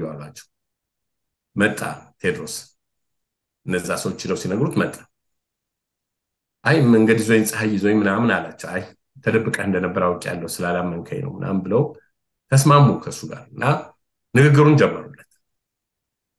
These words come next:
ህዝቡ እንደተነሳ ከዚህ በኋላ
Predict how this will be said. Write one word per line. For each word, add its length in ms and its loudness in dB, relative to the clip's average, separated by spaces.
ህዝቡ 120 -2
እንደተነሳ 520 2
ከዚህ 160 -2
በኋላ 280 2